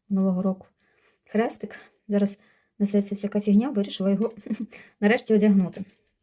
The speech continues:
Дивлюся, щось на мені якісь червоні сліди.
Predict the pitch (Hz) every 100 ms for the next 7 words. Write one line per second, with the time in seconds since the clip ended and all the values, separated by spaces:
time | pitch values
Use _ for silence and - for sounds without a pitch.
0 | _ _ _ _ _ _ - - - _
1 | - 202 370 339 269 - 285 294 277 269
2 | 262 240 220 - - - 226 208 233 226
3 | 214 208 208 208 208 180